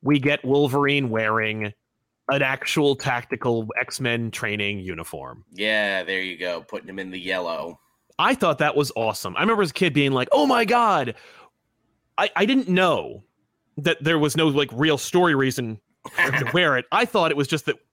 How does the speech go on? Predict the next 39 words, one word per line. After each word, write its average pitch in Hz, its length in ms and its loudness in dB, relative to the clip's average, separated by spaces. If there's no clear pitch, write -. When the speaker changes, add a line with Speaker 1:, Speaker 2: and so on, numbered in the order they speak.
Speaker 1:
Wolverine 208 520 4
had 165 220 -2
gone 147 260 0
through 123 380 -4
an 190 100 0
evolution 139 680 -2
Speaker 2:
Mm. 104 400 -10
Speaker 1:
of 160 140 0
a 147 40 -4
character, 110 680 -6
and 127 500 -6
he's 139 260 -6
finally, 185 680 0
like, 147 180 0
kinda 160 180 -4
given 147 340 -2
up 151 160 -2
the 139 120 -4
lone 135 420 0
hunter 113 680 -6
gunman 110 760 -4
thing. 110 120 -4
Speaker 2:
"I'm 123 60 -8
a 123 60 -6
member 127 300 -2
of 104 100 -8
the - 80 -16
team 117 520 -4
now," 85 200 -4
you 85 160 -8
know? 90 240 -2
Speaker 1:
So - 80 -2
Speaker 2:
a 139 60 -4
Speaker 1:
now 165 140 0
Speaker 2:
team 170 100 0
Speaker 1:
he's 165 120 -2
wearing 135 300 0
Speaker 2:
player. 127 140 -4
Speaker 1:
this. - 180 -12